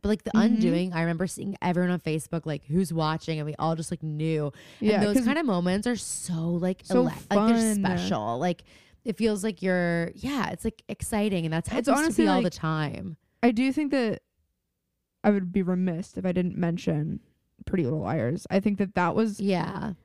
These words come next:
Speaker 2: like, having watch
Speaker 1: Yeah.
Speaker 2: parties with my friends as
Speaker 1: Gossip Girl for me,
Speaker 2: kids,
Speaker 1: yeah.
Speaker 2: and, like, every A reveal was, like,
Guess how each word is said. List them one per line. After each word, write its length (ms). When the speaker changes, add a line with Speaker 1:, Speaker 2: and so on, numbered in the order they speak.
Speaker 2:
like, 160
having 240
watch 100
Speaker 1:
Yeah. 300
Speaker 2:
parties 280
with 120
my 140
friends 580
as 60
Speaker 1:
Gossip 420
Girl 240
for 140
me, 80
Speaker 2:
kids, 260
Speaker 1:
yeah. 240
Speaker 2:
and, 160
like, 420
every 360
A 160
reveal 420
was, 220
like, 240